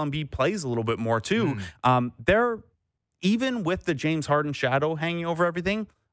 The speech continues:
Speaker 1: I think this is a team that should do damage over the course of the regular season. A
Speaker 2: Okay.
Speaker 1: seven-win drop seems too extreme, so I'm taking the over on forty-seven and a half.
Speaker 2: Wow.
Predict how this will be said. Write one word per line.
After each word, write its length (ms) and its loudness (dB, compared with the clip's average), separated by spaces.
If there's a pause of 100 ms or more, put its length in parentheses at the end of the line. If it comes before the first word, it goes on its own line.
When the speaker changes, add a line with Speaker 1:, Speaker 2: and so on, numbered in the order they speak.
Speaker 1:
I 40 2
think 100 2
this 160 2
is 80 4
a 40 2
team 240 0
that 120 0
should 280 0
do 140 0
damage 380 0
over 140 0
the 80 0
course 240 -2
of 40 -12
the 100 -4
regular 220 2
season. 360 -2 (260)
A 40 0
Speaker 2:
Okay. 140 2
Speaker 1:
seven-win 640 0
drop 360 0
seems 480 -2 (120)
too 260 2
extreme, 420 -6
so 120 -4
I'm 80 2
taking 200 0
the 80 0
over 260 0
on 80 0
forty-seven 460 -2
and 100 -2
a 20 -2
half. 280 -10 (400)
Speaker 2:
Wow. 340 0